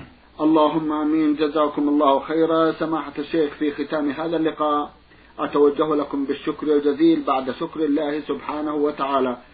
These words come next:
على تفضلكم بإجابة السادة المستمعين، وآمل أن يتجدد اللقاء وأنتم على خير.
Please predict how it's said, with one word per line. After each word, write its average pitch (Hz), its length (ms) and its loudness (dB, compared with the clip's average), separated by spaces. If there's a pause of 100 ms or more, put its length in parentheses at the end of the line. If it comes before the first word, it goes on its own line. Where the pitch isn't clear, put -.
(180)
على 143 300 2
تفضلكم 147 640 -2
بإجابة 139 500 0
السادة 165 420 -4
المستمعين، 156 600 -2 (200)
وآمل 147 680 0
أن 147 200 0
يتجدد 147 540 -4
اللقاء 143 520 0
وأنتم 135 840 -4
على 127 300 -6
خير. 110 240 -10